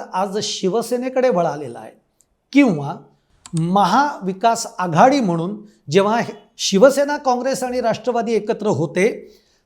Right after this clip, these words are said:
तेव्हा मोदी विरोध म्हणून जो मुस्लिम मतदार शिवसेनेला अधिक मतद-, मतदान करत होता, त्या मुस्लिम मतदारालाही सांभाळण्याचं कौशल्य उद्धव ठाकरेंना दाखवायचं आहे.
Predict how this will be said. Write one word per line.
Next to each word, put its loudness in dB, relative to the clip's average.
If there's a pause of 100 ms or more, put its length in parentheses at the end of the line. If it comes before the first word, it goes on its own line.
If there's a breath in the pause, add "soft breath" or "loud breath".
(200)
तेव्हा 6 (340)
मोदी 4
विरोध 0
म्हणून -2
जो 2
मुस्लिम -6
मतदार 2 (320)
शिवसेनेला 0 (520)
अधिक 4
मतद-, -4 (100)
मतदान 2
करत 2
होता, 0 (600 soft breath)
त्या 4
मुस्लिम -6
मतदारालाही -4
सांभाळण्याचं -4
कौशल्य 0
उद्धव 0
ठाकरेंना -6
दाखवायचं -6
आहे. -20